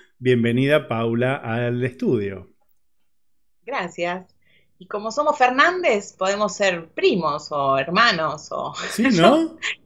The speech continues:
Speaker 2: Sí. Nunca, nunca, nunca hablamos de eso, que los dos somos Fernández.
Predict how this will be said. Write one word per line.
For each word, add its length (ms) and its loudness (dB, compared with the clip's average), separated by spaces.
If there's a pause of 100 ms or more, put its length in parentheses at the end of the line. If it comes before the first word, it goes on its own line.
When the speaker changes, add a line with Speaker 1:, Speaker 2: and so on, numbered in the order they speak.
(480)
Speaker 2:
Sí. 580 -8 (520)
Nunca, 480 6
nunca, 480 6
nunca 260 4
hablamos 380 4
de 140 2
eso, 380 -8
que 120 -6
los 100 -4
dos 180 -2
somos 280 -4
Fernández. 560 -8